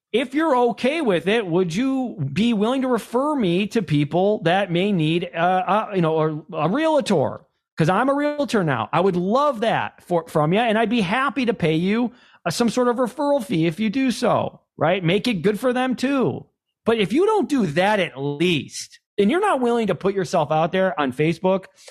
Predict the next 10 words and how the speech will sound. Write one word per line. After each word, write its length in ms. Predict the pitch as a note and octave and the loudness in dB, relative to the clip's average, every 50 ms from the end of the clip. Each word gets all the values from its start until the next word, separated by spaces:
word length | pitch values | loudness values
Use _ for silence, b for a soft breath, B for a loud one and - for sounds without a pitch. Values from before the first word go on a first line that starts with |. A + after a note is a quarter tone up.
| B B | B B
and 160 | - E3 D#3+ B2+ | -2 -2 0 2
do 160 | F#3 G#3 F#3 | 2 2 2
a 40 | C#3 | 2
video 600 | A2+ G#2+ C3+ C#3+ E3 F3+ F#3 F#3+ F#3+ G3 G3+ - | 0 0 0 0 2 2 2 2 2 2 2 2
of 140 | F#3+ E3+ | 0 0
yourself 540 | F#3 G3 F#3+ - - G3+ G3 G3+ G#3 G3+ - _ _ _ _ _ _ _ | 2 0 0 0 0 0 2 2 0 -2 -4 _ _ _ _ _ _ _
or 140 | F#3+ A3 D#4 | -2 0 0
even 200 | F4 F4 E4+ B3 | 0 0 0 -2
a 60 | F#3+ | -4
post, 720 | - - - - G3 G3+ E3 A#2 - - - - - - | -4 -6 -2 0 2 2 2 0 -2 -6 -14 -18 -18 -20